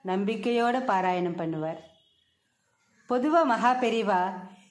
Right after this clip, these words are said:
யாராவது ஏதாவது பிரச்சனையை சொன்னா, "விஷ்ணு சஹஸ்ரநாமம் சொல்லு,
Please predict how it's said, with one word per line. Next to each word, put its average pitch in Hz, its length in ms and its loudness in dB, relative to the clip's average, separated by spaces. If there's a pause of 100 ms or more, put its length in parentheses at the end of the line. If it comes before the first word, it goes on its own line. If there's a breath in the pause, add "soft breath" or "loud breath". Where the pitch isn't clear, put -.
யாராவது 247 760 2
ஏதாவது 240 520 2
பிரச்சனையை 226 500 -4
சொன்னா, 190 360 -2 (680 loud breath)
"விஷ்ணு 233 320 -2
சஹஸ்ரநாமம் 196 800 0
சொல்லு, 185 320 0